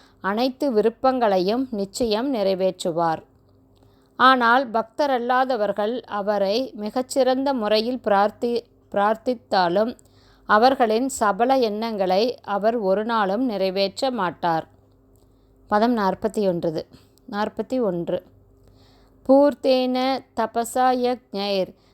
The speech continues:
தானைர் யோக சமாதினா ராத்தம் நீக ஸ்ரேயசம் பும்சாம்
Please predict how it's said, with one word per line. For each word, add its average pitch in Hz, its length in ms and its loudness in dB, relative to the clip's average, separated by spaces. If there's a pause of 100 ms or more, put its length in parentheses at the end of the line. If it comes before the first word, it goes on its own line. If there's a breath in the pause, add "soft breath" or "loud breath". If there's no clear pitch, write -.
(200 soft breath)
தானைர் 214 580 2
யோக 208 680 0
சமாதினா 196 960 -2 (720 soft breath)
ராத்தம் 196 720 2 (140)
நீக 208 680 -2 (120)
ஸ்ரேயசம் 196 880 -2
பும்சாம் 226 640 -2